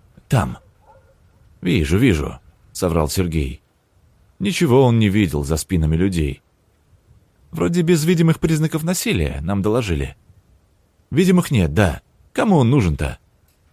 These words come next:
"Кто?" "Да этот, труп.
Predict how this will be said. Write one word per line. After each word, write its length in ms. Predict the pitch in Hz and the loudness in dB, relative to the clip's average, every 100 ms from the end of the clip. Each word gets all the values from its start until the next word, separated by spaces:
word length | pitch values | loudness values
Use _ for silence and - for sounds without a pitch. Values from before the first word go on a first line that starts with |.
| _ _ | _ _
"Кто?" 360 | - 135 76 73 _ _ _ _ _ _ - | -2 0 0 -2 _ _ _ _ _ _ -6
"Да 300 | 156 156 85 - | 0 0 0 -4
этот, 440 | 180 180 76 - _ _ _ _ _ | 0 0 -2 -8 _ _ _ _ _
труп. 340 | 226 160 - | 2 2 2